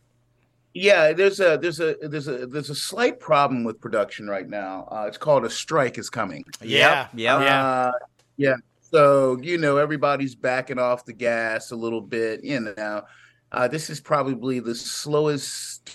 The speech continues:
Speaker 1: three months. I do voiceovers too, so it's not completely slow.
Speaker 3: Yeah.
Speaker 1: Uh, but it's, it's, in terms of in front of the camera, I've,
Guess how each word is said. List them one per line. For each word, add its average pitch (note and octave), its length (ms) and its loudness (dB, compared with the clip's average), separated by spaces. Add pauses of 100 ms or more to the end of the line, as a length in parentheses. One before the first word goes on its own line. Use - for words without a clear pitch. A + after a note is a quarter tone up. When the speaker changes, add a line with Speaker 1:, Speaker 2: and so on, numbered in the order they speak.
(140)
Speaker 1:
three D3 240 -2
months. C3+ 480 0
I F3 100 0
do E3+ 160 -2
voiceovers C#3 640 0
too, C#3 120 -4
so B2+ 140 -8
it's A#2 80 -8
not C#3 180 -2
completely C3 440 -8
slow. C3 520 -4
Speaker 3:
Yeah. F#2+ 220 -8 (200)
Speaker 1:
Uh, B2 520 2 (140)
but B2+ 280 0
it's, D#3 100 -10 (240)
it's, - 260 -14 (120)
in C#3 160 -4
terms D3 320 0
of B2+ 120 -6 (120)
in B2 80 -10
front C#3 240 0
of B2 40 -4
the A2+ 60 -6
camera, C3+ 480 -2
I've, A#2+ 240 -2